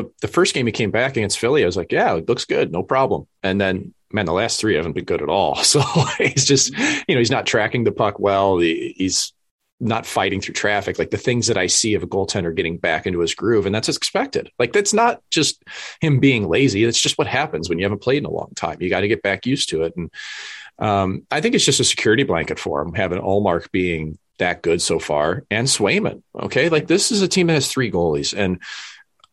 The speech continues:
uh, all these trade talks about moving goalies, and I, I don't see any value in having less than three good goaltenders in your system, if you're a playoff team. I don't.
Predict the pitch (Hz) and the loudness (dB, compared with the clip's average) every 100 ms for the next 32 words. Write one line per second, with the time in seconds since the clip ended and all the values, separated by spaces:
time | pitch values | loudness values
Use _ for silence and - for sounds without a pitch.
0 | _ - - 180 226 143 - 113 117 - | _ -8 0 2 4 2 2 4 4 4
1 | 113 - 104 98 90 85 - _ _ - | 2 0 0 2 2 0 -6 _ _ -8
2 | 110 110 101 85 90 98 95 92 85 85 | -2 0 0 2 2 4 2 2 0 -4
3 | 78 82 - _ _ _ - _ - 143 | -6 -8 -14 _ _ _ -20 _ -4 -2
4 | - 160 226 277 - 120 117 170 175 92 | 0 0 0 2 2 0 2 2 2 0
5 | 95 117 95 90 85 78 104 95 95 85 | 0 2 0 0 -2 -2 -2 0 -2 -2
6 | 87 92 - 92 80 87 _ _ _ _ | -2 -2 -2 -4 -4 -8 _ _ _ _
7 | _ _ _ _ - 98 101 90 92 87 | _ _ _ _ -8 -2 -2 0 0 -2
8 | 85 80 80 80 71 78 - 82 80 - | 0 0 0 -4 -6 -6 -4 -4 -2 0
9 | 80 - 73 - _ _ _ _ 113 85 | 0 -4 -6 -12 _ _ _ _ -4 0
10 | 78 - 82 76 71 - 82 - _ 117 | -2 0 0 0 -2 -2 -4 -4 _ -4
11 | 123 104 90 73 | -2 0 0 -2